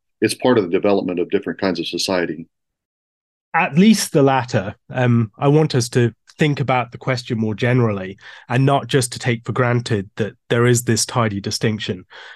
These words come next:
Speaker 2: Um, if we look back in, um, Christian history, there are so many arguments against usury that it, it seems to be dangerous to just skirt over them. I think we need to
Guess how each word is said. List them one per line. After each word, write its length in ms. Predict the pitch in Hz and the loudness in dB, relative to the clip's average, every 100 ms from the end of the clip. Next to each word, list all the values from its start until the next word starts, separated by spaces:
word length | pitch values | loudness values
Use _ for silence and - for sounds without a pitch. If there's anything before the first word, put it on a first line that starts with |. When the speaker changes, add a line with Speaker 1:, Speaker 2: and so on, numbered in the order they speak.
| - | -10
Speaker 2:
Um, 360 | 117 110 104 95 - | -4 -2 -4 -6 -4
if 240 | 139 120 | -4 0
we 260 | 127 110 101 - - | 0 0 0 -10 -4
look 300 | 135 139 - | 2 2 2
back 340 | - 131 123 - | -2 0 -2 -4
in, 280 | 113 107 110 - - _ - | -4 -4 -10 -20 -20 _ -8
um, 320 | 117 107 - - | -4 -4 -8 -2
Christian 340 | 160 - 127 | -2 2 2
history, 640 | 120 147 - 123 113 110 - _ _ _ | 2 0 0 0 0 0 -8 _ _ _
there 160 | - 143 | 0 2
are 140 | 135 | 4
so 200 | 123 170 | 2 2
many 220 | 165 139 127 | 4 4 4
arguments 540 | 131 123 110 110 - | 4 2 -2 -8 -6
against 320 | 123 139 127 | -2 -2 -2
usury 460 | 127 110 95 101 95 | -2 -2 -4 -8 -8
that 200 | - 107 | -8 -6
it, 160 | 123 - _ | -8 -10 _
it 180 | 127 120 | -6 -2
seems 600 | - 180 165 135 113 - - - - _ | 2 4 6 4 4 0 -6 -20 -20 _
to 100 | - | -6
be 380 | 117 127 117 113 _ _ _ _ _ - | -2 0 0 -2 _ _ _ _ _ 0
dangerous 600 | 170 196 160 143 123 - | 4 6 6 4 2 -6
to 280 | - 143 123 | -4 -2 0
just 340 | 135 120 - | 0 -2 -4
skirt 360 | - 143 127 139 | 0 2 2 2
over 240 | 123 107 | 0 -2
them. 220 | 98 87 _ _ | -12 -16 _ _
I 120 | 117 117 | -12 -6
think 280 | 127 117 | -4 -2
we 80 | 123 | 0
need 220 | 120 117 | 2 0
to 300 | - 113 107 | 0 -2 -2